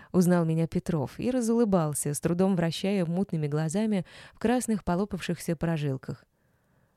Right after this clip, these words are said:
«Ты что ли к Горшку вернулась?» «Акстись, Федя», замахала руками я. «Я еле от них вырвалась, только жить, понимаешь ли, начинаю,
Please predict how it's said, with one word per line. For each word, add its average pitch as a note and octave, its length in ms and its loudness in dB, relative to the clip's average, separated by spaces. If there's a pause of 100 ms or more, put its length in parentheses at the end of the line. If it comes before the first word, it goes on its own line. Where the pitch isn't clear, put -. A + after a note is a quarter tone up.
(840)
«Ты A3+ 160 2
что A3 260 4
ли G3+ 80 2
к F3 160 -4
Горшку A3 520 8
вернулась?» F3+ 680 4 (760)
«Акстись, A3 580 0
Федя», F3 520 4
замахала E3+ 500 0
руками D#3 300 0
я. D3 280 -2 (260)
«Я G#3 140 4
еле A#3+ 280 6
от G#3+ 120 2
них A3+ 160 2
вырвалась, G3 500 2 (200)
только A3 300 6
жить, A#3 240 2
понимаешь F#3+ 440 2
ли, F3+ 80 4
начинаю, E3+ 600 2